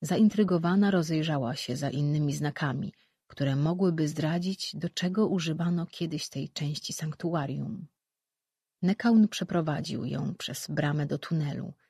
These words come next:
Minęli kilka wnęk. W każdej stała lampa. Potem dotarli do niewielkiego pomieszczenia. Duże łukowe przejście przegradzała żelazna krata,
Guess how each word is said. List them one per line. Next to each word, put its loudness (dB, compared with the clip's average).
Minęli 2
kilka -4
wnęk. -4
W -20
każdej 0
stała -4
lampa. -6
Potem 2
dotarli 4
do 2
niewielkiego 0
pomieszczenia. 0
Duże 4
łukowe 0
przejście -2
przegradzała 0
żelazna 0
krata, -6